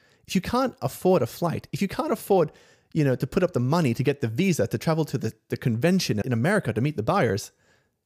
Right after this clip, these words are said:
how are you gonna find the buyers to sell the specialty coffee to that you've just sunk all this cash into? And so what you find is that those who are really thriving today in coffee are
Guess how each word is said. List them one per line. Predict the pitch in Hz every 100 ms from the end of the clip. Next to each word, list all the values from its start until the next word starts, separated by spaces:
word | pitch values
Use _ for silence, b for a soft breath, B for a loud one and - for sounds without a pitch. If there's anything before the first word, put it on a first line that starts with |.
| _ -
how | 135
are |
you | 185
gonna | 254
find | 247 185 233 104 - _ _ -
the |
buyers | 127 165 85
to | -
sell | 110 135
the | 135
specialty | - 135 -
coffee | 123 - -
to | - - B B B
that | 98
you've | 110
just | 127 -
sunk | 123 110
all | - 123
this | 120
cash | - 165 -
into? | - - - B B B B -
And | 127 127 -
so | - 147
what | 202
you | 196
find | - 190 160
is | 131
that | - 110 - -
those | - 180 202
who | 151
are |
really | 123 143 180 175
thriving | - - 135 151 151
today | 135 120 117 104 98 -
in |
coffee | 101 120 113 82 117 _ _ b b b b b
are | 104 98 95 92 90